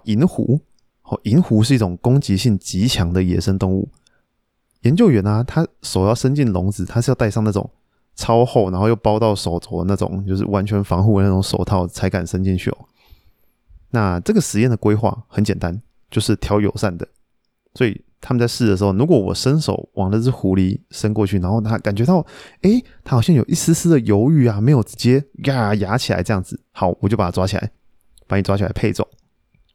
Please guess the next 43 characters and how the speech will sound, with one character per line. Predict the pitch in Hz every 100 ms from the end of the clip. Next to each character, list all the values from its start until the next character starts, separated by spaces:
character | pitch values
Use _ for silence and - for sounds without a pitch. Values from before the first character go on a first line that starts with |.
| _
接 | - 135
着 | 127
呢， | 104 101 113
神 | - - 104
奇 | 98
的 | 98
事 | 104
情 | 90 90
就 |
发 | 92 85
生 | 85 87
了。 | 87 110 _ _ _ _ _ _ _ _ -
大 | 190
概 | 180
过 | 180
了 | 123
六 | 127 156
年， | 92 - 104 117 _ _ _ _ _ _ -
他 | -
们 | 156
用 | 135 139
这 | 131
种 | 110 90
友 | 92 90
善 | - 135
的 | 101 90
基 | - 113 110
因 | 117
去 | -
筛 | 104 101 98
选， | 107 101 110 _
然 | 95
后 |
配 | 101 - 110
种、 | 92
配 | 92 110
种、 | -
配 | - 120
种 | 90 90
到 | 95
第 | 110
四 | 98 -
代， | 98 98